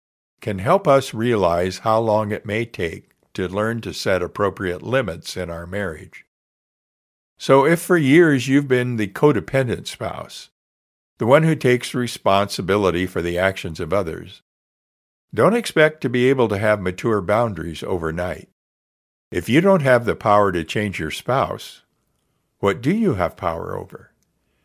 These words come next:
You have the power to confess, submit, and repent of your own hurtful ways in your marriage. You can identify these hurtful ways,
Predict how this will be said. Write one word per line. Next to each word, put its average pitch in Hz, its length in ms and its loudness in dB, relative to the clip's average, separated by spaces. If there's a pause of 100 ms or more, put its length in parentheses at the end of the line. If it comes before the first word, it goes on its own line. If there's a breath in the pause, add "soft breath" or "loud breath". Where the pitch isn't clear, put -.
(440)
You 127 220 2
have 131 280 4
the 131 80 0
power 95 380 2
to 95 200 -8
confess, 90 800 -4 (320)
submit, 87 640 -6 (720)
and 98 200 -4
repent 117 400 -2
of 143 100 -4
your 95 220 0
own 139 260 0
hurtful 156 460 -2
ways 87 440 -2
in 92 120 -6
your 90 160 -6
marriage. 85 580 -8 (1000)
You 127 160 4
can 120 180 0
identify 85 640 -2
these 80 280 -14
hurtful 87 380 -8
ways, 85 480 -10